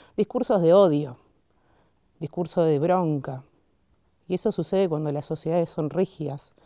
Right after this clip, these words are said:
y no se permiten, como decía ya, a la transformación. Así que bueno, ocho años después del tres J, que para mí fue clave, fundamental en la vida, es un antes y un después para mí el tres de junio.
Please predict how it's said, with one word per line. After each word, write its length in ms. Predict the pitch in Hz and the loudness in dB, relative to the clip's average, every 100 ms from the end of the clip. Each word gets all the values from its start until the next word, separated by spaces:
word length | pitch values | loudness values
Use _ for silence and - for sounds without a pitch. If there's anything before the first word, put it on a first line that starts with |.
| - _ _ | -20 _ _
y 80 | 143 | -6
no 100 | 147 | -4
se 140 | 180 | -4
permiten, 480 | 156 147 156 165 175 - | -2 -2 0 -2 -4 -8
como 220 | 147 139 | -8 -6
decía 220 | 147 165 | -6 -6
ya, 200 | 156 165 151 | -6 -10 -8
a 80 | 143 | -10
la 80 | |
transformación. 760 | 139 139 139 139 139 127 - 123 - _ _ - - - _ _ _ | -8 -8 -8 -8 -8 -10 -12 -14 -16 _ _ -20 -20 -20 _ _ _
Así 280 | 175 - 180 | -2 -2 2
que 80 | |
bueno, 220 | 190 151 156 | 2 2 2
ocho 280 | 247 - 233 | 0 4 4
años 240 | 226 214 | 4 0
después 320 | 180 - 196 | -2 0 2
del 400 | 180 165 156 147 - _ _ | 2 2 0 -4 -10 _ _
tres 220 | - 170 | -4 -2
J, 400 | - 185 185 190 - _ _ _ | 0 -2 0 -4 -4 _ _ _
que 140 | - | -8
para 220 | 131 156 143 | -6 -4 -2
mí 160 | 165 | -4
fue 420 | 156 170 165 170 - _ _ _ _ _ _ _ _ _ _ | -4 0 0 0 -6 _ _ _ _ _ _ _ _ _ _
clave, 460 | 175 175 175 165 | 6 8 8 6
fundamental 600 | 160 151 139 135 135 165 | 0 -4 -4 -2 0 2
en 120 | 151 135 | 2 0
la 100 | 135 | -2
vida, 400 | 151 147 147 156 _ _ _ _ _ _ _ _ - | -2 -4 -6 -12 _ _ _ _ _ _ _ _ -10
es 200 | - 151 | -8 -4
un 80 | 160 | -4
antes 220 | 151 156 | -4 -4
y 40 | 170 | -6
un 80 | 147 | -6
después 300 | 139 165 151 | -4 -2 -2
para 160 | 143 | -4
mí 140 | 147 147 | -4 -6
el 100 | 139 | -6
tres 160 | 143 | -6
de 40 | 143 | -6
junio. 340 | 160 135 | -8 -10